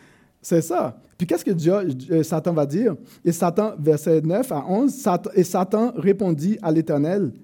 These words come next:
Est-ce d'une manière désintéressée que Job craint Dieu ? »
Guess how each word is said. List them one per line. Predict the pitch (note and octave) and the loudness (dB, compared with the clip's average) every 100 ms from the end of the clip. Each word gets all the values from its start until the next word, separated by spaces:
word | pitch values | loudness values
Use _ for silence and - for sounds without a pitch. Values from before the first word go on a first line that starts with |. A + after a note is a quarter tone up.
| _ _ _ | _ _ _
Est-ce | A#3+ D#4 | 0 0
d'une | D#3 F#3+ | 2 4
manière | F#3 E3+ E3+ F#3 G3 G#3 | 4 4 2 2 2 0
désintéressée | D3 B2+ F3 B3 G3 E3 D#3+ D3 C#3+ D#3 E3+ G#3+ - _ _ _ _ _ _ _ _ _ _ _ _ _ _ _ _ _ _ _ _ | -4 -4 -2 0 0 -2 -2 -4 -6 -6 -6 -6 -14 _ _ _ _ _ _ _ _ _ _ _ _ _ _ _ _ _ _ _ _
que | E3+ D3+ | 0 2
Job | C3 E3 F#3+ | 2 0 0
craint | - E3 D3 | -4 -4 -4
Dieu ? » | C3+ A3 G3 | -2 -4 -6